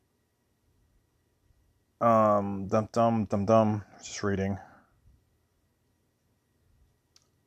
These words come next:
Um, I really enjoyed this. Um, my only problem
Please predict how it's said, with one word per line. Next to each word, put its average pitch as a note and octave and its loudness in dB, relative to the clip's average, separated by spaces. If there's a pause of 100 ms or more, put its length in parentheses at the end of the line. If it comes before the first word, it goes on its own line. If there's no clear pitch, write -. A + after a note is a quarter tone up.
(680)
Um, A#2+ 8
I A#2+ 8
really C#3 8
enjoyed C3+ 4
this. C#3+ 4 (1500)
Um, A#2 6
my C3 6
only C3+ 8
problem C3+ 6